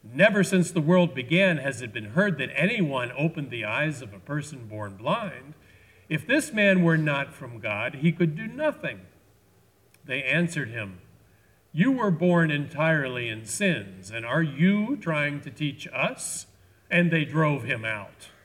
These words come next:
Jesus heard that they had driven him out, and when he found him, he said, "Do you believe in the Son of Man?" He answered, "And who is he, sir? Tell me so that I may believe in him."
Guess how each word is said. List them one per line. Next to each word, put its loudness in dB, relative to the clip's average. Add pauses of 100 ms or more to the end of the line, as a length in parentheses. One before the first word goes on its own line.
(1300)
Jesus 4
heard 4
that -4
they 0
had -6
driven -2
him -8
out, -4
and -10
when 0
he -4
found 0
him, -6
he -10
said, -6 (880)
"Do -14
you -2
believe 2
in -2
the 0
Son -2
of -4
Man?" -2 (680)
He 6
answered, 0 (360)
"And 2
who 2
is -2
he, -8
sir? -10
Tell 4
me -4
so -2
that -2
I 4
may 2
believe -2
in -4
him." -12